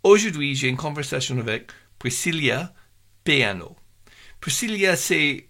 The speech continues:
non seulement une coach vocale, mais elle est aussi une, quelqu'un avec beaucoup, beaucoup d'expérience de chanter dans les grandes églises, dans le, dans, dans le louange. Et elle va nous parler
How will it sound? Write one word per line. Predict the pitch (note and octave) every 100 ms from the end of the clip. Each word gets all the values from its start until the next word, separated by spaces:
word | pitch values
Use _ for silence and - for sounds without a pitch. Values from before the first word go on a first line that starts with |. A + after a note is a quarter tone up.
| D3+
non | D3 F3 G3+
seulement | G3 E3+ E3
une | D3+ C3
coach | D#3 E3+ D3
vocale, | B2 B2+ C#3+ D3 G#2 G#2+ C#3 - - -
mais | C#3 D3
elle | D3 D3 D3+
est | D3
aussi | C3+ - E3+
une, | D3 C3 - - F#2 - C3+
quelqu'un | D3 C3+ C3+
avec | B2+ B2+
beaucoup, | B2+ E3 D#3+ D3
beaucoup | C#3 C3+ C3+
d'expérience | B2 - C3+ B2+ B2+
de | C3+
chanter | B2 C3+ C3 B2+
dans | A#2 A2+
les |
grandes | A2 B2 C3+ C3+
églises, | A#2+ A#2 B2
dans | G#2
le, | G#2 G#2
dans, | G#2+ G#2
dans | F2+ A2+ A2
le | G#2+
louange. | G#2+ G#2 G2 B2 C3 - - - - _
Et | - C3+ C3 B2+
elle | C#3+ C#3+
va | C3+ C#3
nous | D#3+ G#3+
parler | - D#3+ D3 B2 G2 G2+